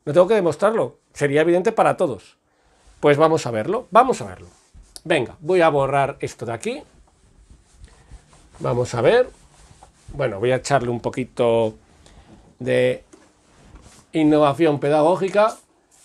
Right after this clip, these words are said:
Que no decaiga nunca. La innovación pedagógica es fundamental y las aulas, las hiperauras, como ha dicho nuestra ministra de Educación hace poco, nuestras auras diáfanas. Estoy deseando tener una aura diáfana,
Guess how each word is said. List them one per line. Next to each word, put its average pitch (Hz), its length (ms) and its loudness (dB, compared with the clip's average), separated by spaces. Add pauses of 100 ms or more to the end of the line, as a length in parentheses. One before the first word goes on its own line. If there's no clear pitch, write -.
(100)
Que 160 120 0
no 226 120 2
decaiga 202 380 2
nunca. 170 260 0
La 175 160 4
innovación 202 540 2
pedagógica 180 440 2
es 139 60 -2
fundamental 139 720 0 (420)
y 196 200 4
las 180 240 4
aulas, 180 640 2 (560)
las 151 220 -2
hiperauras, 185 800 2 (580)
como 151 200 2
ha 170 180 0
dicho 180 300 0
nuestra 147 420 2
ministra 143 480 -2
de 127 80 0
Educación 147 800 -2
hace 156 260 -6
poco, 170 480 2 (320)
nuestras 170 640 0
auras 185 480 4
diáfanas. 143 680 0
Estoy 208 220 -2
deseando 180 520 2
tener 123 200 -2
una 131 100 0
aura 123 160 0
diáfana, 113 400 -6